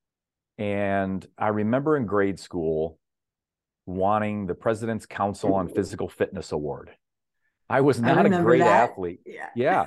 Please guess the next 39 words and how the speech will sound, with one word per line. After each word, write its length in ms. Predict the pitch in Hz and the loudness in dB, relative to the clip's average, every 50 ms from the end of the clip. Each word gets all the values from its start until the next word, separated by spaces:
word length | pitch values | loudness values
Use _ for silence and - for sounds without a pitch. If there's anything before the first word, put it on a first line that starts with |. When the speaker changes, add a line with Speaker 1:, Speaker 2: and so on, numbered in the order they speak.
| - - | -2 -4
Speaker 2:
<laughs> 80 | 370 359 - - | -6 -6 -4 -4
Speaker 1:
And 100 | 147 156 | -2 -2
you 80 | 160 151 | 0 2
got 160 | 165 156 151 | 2 2 2
a 120 | 147 120 - _ _ _ - - - - | 2 0 -4 _ _ _ -20 -18 -12 -8
patch 400 | 156 160 156 151 160 160 - - | -6 -4 -4 -4 -6 -6 -6 -8
and 100 | 131 120 | -8 -8
a 40 | 113 | -8
sticker 540 | - - - - - 175 165 - 160 151 151 | -10 -12 -10 -6 -6 -4 0 4 4 6 6
and 120 | 151 143 123 | 6 4 2
a 60 | 120 | 0
certificate. 840 | - - 131 - - - 160 - 156 147 - 151 151 143 143 139 | -2 -4 -10 -6 -4 -4 -2 -2 -2 -2 0 0 0 2 2 0
And 120 | 127 117 107 | -2 -2 -4
I 120 | - 143 | -6 -8
just, 240 | 160 202 143 - - - | -6 -8 -8 -10 -10 -10
I 100 | - 160 | -6 -6
don't 160 | 170 180 180 175 | -4 -2 0 0
know. 260 | 170 113 80 - - _ _ _ _ _ _ _ _ _ _ _ _ - - _ - | 2 2 2 0 -4 _ _ _ _ _ _ _ _ _ _ _ _ -20 -20 _ -8
I 80 | - 110 | -8 -6
just 320 | - - 165 180 175 - 110 | -4 -2 -4 -4 -4 -4 0
really 240 | 113 131 143 147 | 2 2 2 2
wanted, 240 | 139 135 156 180 139 | 2 0 0 0 0
I 40 | 107 | 0
thought 120 | 104 135 | 0 0
it'd 120 | 135 143 131 | -2 -2 -2
be 80 | 135 | -4
really 220 | 131 117 123 123 127 | -4 -4 -4 -4 -6
cool. 280 | - - 196 185 151 110 | -6 -4 -2 -2 -2 -2
You 80 | 101 | -2
had 80 | 101 85 | -4 -8
to 60 | 82 | -10
broad 360 | 73 78 113 120 123 127 117 | -6 -2 0 2 2 2 2
jump 220 | 107 123 123 113 123 | 0 -4 -4 -4 -6
a 40 | 110 | -8
certain 300 | - 131 120 113 110 101 | -6 -6 -6 -6 -4 -2
distance, 540 | 120 117 - - 123 117 113 110 - - | -2 -2 -2 -4 -8 -8 -8 -8 -10 -10
you 100 | 92 92 | -8 -8
know, 140 | 90 82 80 | -6 -6 -4
run, 580 | 80 95 123 131 131 131 127 127 123 123 123 | -2 0 2 2 2 2 0 -2 -4 -6 -6